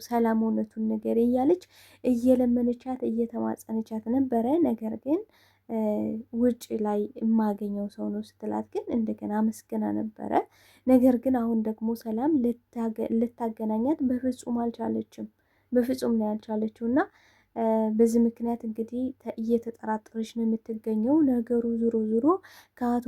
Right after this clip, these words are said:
ደረጀ ራስ የሚወርድ አይደለም፣ እሱም እየተርበተበተ ነው የሚገኘው። እ፣ ስለ ሰላም የሆነ ነገር ስት-፣ ስታነሳበት እንዴት እንደሚርበተበት። እ፣ በሌላ በኩል ግን፣ እ፣ ደስ ብሎታል ማለት ነው፣ እ፣ አቶ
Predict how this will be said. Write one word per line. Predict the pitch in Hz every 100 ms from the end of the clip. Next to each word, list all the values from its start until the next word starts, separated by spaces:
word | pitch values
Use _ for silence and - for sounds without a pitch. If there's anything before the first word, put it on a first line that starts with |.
| 233
ደረጀ | 233 226 220 - 233 233 233
ራስ | 226 220 220
የሚወርድ | 226 226 233 240 226
አይደለም፣ | 220 226 233 302 -
እሱም | 254 - - 247 254
እየተርበተበተ | 240 240 233 233 226 233 226 - 226 233
ነው | 220
የሚገኘው። | 220 220 - 226 247 440 - - _ -
እ፣ | 247
ስለ | 240 285 277
ሰላም | 262 262 254
የሆነ | 240 233 240
ነገር | 233 247 240
ስት-፣ | 233 - - 233 233
ስታነሳበት | 240 233 - 254 247 240 233 220 277 285 -
እንዴት | 240 226 226 233
እንደሚርበተበት። | 220 214 220 220 226 233 233 226 381 415 _ _ _ _ _ _ _
እ፣ | 247 240
በሌላ | 233 294 294 269
በኩል | 262 - 247 240
ግን፣ | 247 247 247 247 240
እ፣ | 226 226 226 220 220 220 233 _ _ -
ደስ | 247 240 -
ብሎታል | - 220 214 214 214 208
ማለት | 208 220 214 226
ነው፣ | 269 453 302
እ፣ | 233 226
አቶ | 220